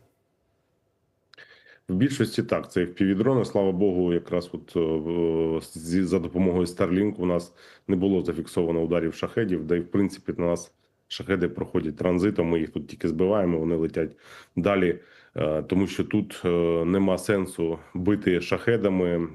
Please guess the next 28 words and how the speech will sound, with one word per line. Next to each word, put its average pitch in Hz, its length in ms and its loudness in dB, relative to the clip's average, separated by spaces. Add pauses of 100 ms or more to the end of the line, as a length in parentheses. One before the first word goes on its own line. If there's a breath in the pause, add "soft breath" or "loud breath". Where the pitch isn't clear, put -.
(160)
Е, 78 580 -4
для 80 240 0
росіян, 90 520 0
росіяни 87 520 0
тут 80 140 -4
б'ють, 87 360 -2 (460 loud breath)
е, 76 220 -2 (420)
ближньою 87 560 2
такою 80 680 -2
зброєю, 92 580 2
це 78 120 -8
артилерія, 87 520 0
міномети, 82 680 0 (560 loud breath)
дрони 101 500 2
типу - 380 -2
F 90 160 -2
P - 80 -8
V, 92 80 2
як 90 220 0
ви 87 80 0
вже 82 120 -2
сказали. 87 560 0 (500 loud breath)
Як, 85 260 -2
в - 60 -20 (100)
принципі, 107 420 0
це 90 180 0
переважаюча 95 680 2
кількість 85 640 -4